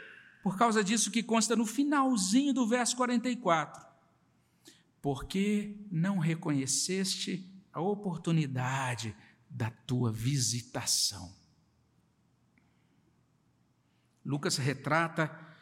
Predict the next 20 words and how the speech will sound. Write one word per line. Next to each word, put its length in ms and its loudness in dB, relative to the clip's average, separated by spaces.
essa 220 -4
rejeição 580 0
de 80 -6
Jesus 400 0
por 240 -8
parte 360 -2
de 120 -4
Jerusalém 840 0
como 240 4
algo 240 4
que 140 0
recorda 540 0
a 160 -4
quebra 640 2
da 160 4
aliança 440 2
por 260 0
parte 280 4
de 60 -4
Israel. 540 2